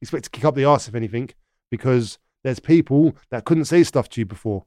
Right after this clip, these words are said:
because of who you were. But now you're approachable and, and you're open, <laughs> expect some shit to come back. And, um, I've contacted people. I've tried to apologize to certain people. And, um,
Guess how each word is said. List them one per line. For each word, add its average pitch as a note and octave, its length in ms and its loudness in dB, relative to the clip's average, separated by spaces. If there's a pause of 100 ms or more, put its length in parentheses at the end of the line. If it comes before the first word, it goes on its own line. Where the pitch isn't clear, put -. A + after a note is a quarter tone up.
(120)
because B2 200 -2
of F#2+ 80 -6
who A#2+ 60 0
you A#2 140 2
were. A#2 260 0 (600)
But C3+ 140 -2
now E3 160 6
you're E3+ 340 8
approachable C#3+ 720 2 (260)
and, A#2+ 300 -2
and B2 100 -2
you're B2+ 160 -2
open, D#3 480 4 (540)
<laughs> - 560 -10
expect A3 400 2
some F3 160 4
shit F#3+ 240 -2
to - 60 -8
come D#3 220 4
back. C#3+ 320 2 (300)
And, C#3 240 4
um, C3 420 4 (440)
I've D#3+ 180 4
contacted D#3 600 2
people. A2+ 340 0
I've B2+ 100 0
tried D3+ 200 2
to - 80 -4
apologize B2+ 500 2
to - 60 -18
certain B2+ 280 -4
people. C3 440 -2
And, A#2 260 -2
um, A2+ 300 0